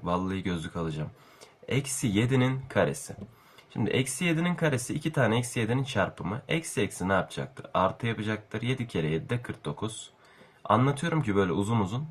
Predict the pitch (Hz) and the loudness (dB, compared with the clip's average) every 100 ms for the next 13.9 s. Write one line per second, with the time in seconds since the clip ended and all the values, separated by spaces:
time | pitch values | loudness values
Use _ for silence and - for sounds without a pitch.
0 | - 80 78 76 117 117 117 120 113 98 | -8 -4 -2 -2 0 0 4 4 6 4
1 | 90 120 123 87 73 71 - 80 76 - | 2 0 2 2 0 -6 -4 -4 -4 -10
2 | - _ - - 160 - 104 87 - 98 | -20 _ -10 -6 -6 0 2 2 2 2
3 | 87 87 80 62 - 90 71 - 127 120 | 2 0 -2 -6 -4 -4 -4 0 0 0
4 | 127 120 - 69 - 95 82 - 101 90 | -4 -6 -4 -4 -2 0 0 2 2 2
5 | 82 87 123 120 71 - 120 - - - | 0 -2 2 2 0 -4 -6 -8 -20 -20
6 | - - 165 101 85 143 151 143 151 143 | -8 -2 2 2 4 2 0 2 2 2
7 | 101 120 123 - - 156 - 107 95 95 | -2 -2 -2 -6 -2 -2 0 2 2 2
8 | 127 120 101 82 101 120 - 165 170 156 | 2 4 2 0 -4 -6 -4 -2 0 0
9 | - 156 - 90 123 - 139 - - - | 0 -6 -4 -2 -2 -2 -4 -4 -10 -6
10 | 80 120 - - - - - 143 123 117 | -6 -6 -12 -20 -20 -6 2 4 4 2
11 | 78 71 - - - _ - - _ - | 2 -2 -8 -18 -20 _ -20 -20 _ 4
12 | 175 165 110 113 170 139 127 139 117 151 | 4 6 2 2 4 4 4 2 2 0
13 | 160 156 - 90 117 113 76 78 - | 4 4 2 -2 0 -2 -6 -6 -8